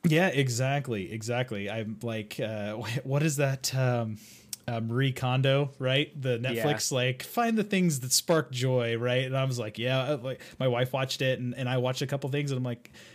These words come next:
Speaker 1: to me, that kinda makes sense. And so I'm like, "Okay, if I could have two different game series where I'm like, I wanna pull out the console and play it, Monster Hunter, and then the various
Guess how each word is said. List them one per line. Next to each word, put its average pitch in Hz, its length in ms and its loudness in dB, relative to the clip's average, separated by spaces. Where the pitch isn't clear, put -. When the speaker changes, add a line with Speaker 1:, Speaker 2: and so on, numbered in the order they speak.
Speaker 1:
to 185 120 0
me, 151 280 2
that 139 180 0
kinda 120 220 -2
makes 104 220 -4
sense. 101 280 -4
And 110 100 -4
so 117 140 -2
I'm 110 100 -4
like, 101 260 -8
"Okay, 107 340 -6
if 135 120 -6
I 175 120 2
could 170 100 0
have 143 340 0
two 180 240 2
different 160 320 0
game 127 220 -2
series 123 420 -2
where 120 160 -2
I'm 117 140 -2
like, 107 240 -6
I 143 40 -4
wanna 127 160 0
pull 135 160 -2
out 123 100 -2
the 127 80 -8
console 123 320 -4
and 110 100 -6
play 156 180 0
it, 151 200 -4
Monster 151 320 -2
Hunter, 147 320 0
and 123 180 -2
then 120 260 -2
the 113 240 0
various 127 580 0